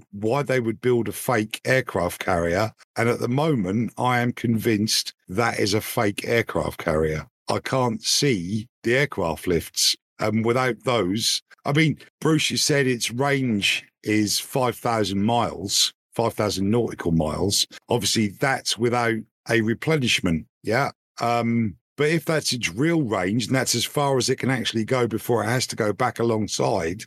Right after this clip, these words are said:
that might be, have something to do with the fact that that's how far the land-based air stations are if they're not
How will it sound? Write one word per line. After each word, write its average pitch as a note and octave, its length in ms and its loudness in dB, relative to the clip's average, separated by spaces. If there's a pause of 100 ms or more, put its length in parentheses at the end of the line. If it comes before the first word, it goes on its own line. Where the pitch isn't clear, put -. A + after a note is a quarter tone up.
that C3+ 300 0
might C3 260 -2
be, A#2+ 240 2
have A#2+ 240 -2
something B2 380 0
to - 100 -10
do B2+ 180 2
with A2+ 100 -4
the A2+ 60 -4
fact A2+ 360 -2 (100)
that A#2 240 0 (160)
that's B2+ 300 0
how A#2+ 180 0
far A#2+ 580 0 (220)
the A2+ 220 2
land-based B2 920 0 (100)
air A#2+ 180 2
stations F#2 600 0
are F#2+ 440 0 (200)
if C#3+ 220 0
they're C3 180 0
not C#3+ 340 2